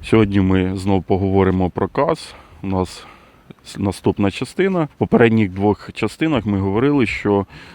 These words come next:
наступне відео присвячене, що ж робити для того, щоб не втрачати драгоцінний азот. Почалося, що є два етапи втрати, е, касу. Перший етап — це на етапі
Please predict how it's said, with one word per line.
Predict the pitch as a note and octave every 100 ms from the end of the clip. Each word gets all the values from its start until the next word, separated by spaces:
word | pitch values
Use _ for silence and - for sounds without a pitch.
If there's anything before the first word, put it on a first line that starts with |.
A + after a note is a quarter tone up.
| -
наступне | F#2+ - D#3 C#3+ B2
відео | B2 A#2+ A2
присвячене, | G#2 - A#2+ A2+ A#2 G#2 G#2 - - -
що | - G#2
ж | G#2
робити | A2 A#2 G#2 - -
для | G2 G#2
того, | - C3+
щоб | - G#2
не | G2+
втрачати | F2+ G2+ - A#2 A#2 G#2+
драгоцінний | F#2+ F#2+ F#2 - G#2+ G#2 G2+
азот. | G2 G2 E2 -
Почалося, | F#2 - G#2 - G#2+
що | -
є | A2+ A2
два | F#2 G2 G2+
етапи | G2 A2 F#2+ G#2
втрати, | - E3 F3 E3+ D3 C3 - - - - - -
е, | -
касу. | - B2 B2 - G2+
Перший | C3 A#2+ A2 G#2
етап — | - A2 G2
це | - F#2+ G#2
на | G2+ G2+
етапі | - A2+ F#2+ G2+